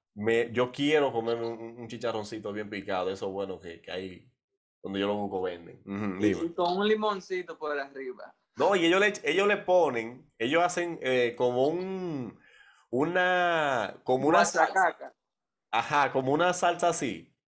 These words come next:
Speaker 1: que ellos preparan especial. Ay, ay, Dios mío, yo te digo a ti, yo me quiero ir para atrás cuando yo me meto una vaina de esa en la boca. Quiero morir porque es que eso es rico, rico, rico, rico. Tú ves, y claro, a todo esto,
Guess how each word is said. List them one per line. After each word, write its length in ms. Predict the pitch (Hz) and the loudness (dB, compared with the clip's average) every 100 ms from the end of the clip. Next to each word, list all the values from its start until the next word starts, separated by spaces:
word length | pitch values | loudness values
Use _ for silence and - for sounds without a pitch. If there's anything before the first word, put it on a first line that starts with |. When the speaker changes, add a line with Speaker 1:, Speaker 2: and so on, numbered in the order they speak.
| _ | _
Speaker 1:
que 100 | 117 | 2
ellos 140 | 151 | 2
preparan 440 | 160 - 135 117 117 | 2 2 4 4 2
especial. 720 | 113 113 123 113 98 90 - - | 0 -2 0 2 2 0 -6 -6
Ay, 440 | 123 147 151 143 | -4 -4 -4 0
ay, 280 | 135 120 113 | 2 0 -2
Dios 480 | 107 110 101 - - | -8 -8 -8 -12 -18
mío, 360 | 87 95 90 | -14 -12 -12
yo 100 | 90 | -14
te 80 | 101 | -12
digo 200 | 104 101 | -6 -4
a 120 | 95 | -4
ti, 340 | - 90 87 - | -6 -16 -18 -10
yo 120 | 101 | -2
me 140 | 131 151 | 0 2
quiero 140 | 147 | 2
ir 60 | 147 | 2
para 140 | 143 | 2
atrás 200 | 117 117 | 2 0
cuando 200 | 110 107 | -2 -2
yo 80 | 104 | -4
me 100 | 104 | -4
meto 240 | 101 101 101 | -6 -8 -8
una 120 | 98 | -8
vaina 240 | 95 92 85 | -6 -6 -8
de 60 | |
esa 80 | 85 | -10
en 60 | 80 | -12
la 100 | 80 | -16
boca. 300 | 80 - _ _ _ _ _ - | -18 -20 _ _ _ _ _ -6
Quiero 200 | 98 92 | -4 -2
morir 260 | 87 95 | -4 -4
porque 200 | 95 92 | -6 -8
es 40 | 95 | -8
que 60 | 98 | -8
eso 220 | 95 98 | -6 -6
es 60 | - _ _ _ _ - | -8 _ _ _ _ -8
rico, 460 | 120 135 139 131 101 | -2 0 0 -2 -2
rico, 360 | 117 104 98 | -2 -4 -6
rico, 340 | 95 101 95 - _ _ _ - - - _ - | -6 -8 -10 -16 _ _ _ -20 -20 -20 _ -16
rico. 380 | 98 95 - _ _ _ _ _ _ _ _ _ _ _ _ _ | -12 -12 -14 _ _ _ _ _ _ _ _ _ _ _ _ _
Tú 100 | 147 | -4
ves, 140 | 123 - | -2 -2
y 120 | 160 | -4
claro, 400 | 151 208 190 180 | 0 0 0 0
a 160 | 151 156 | -2 -2
todo 300 | 196 240 220 | 0 2 4
esto, 460 | 147 117 - 120 | 2 0 -4 -8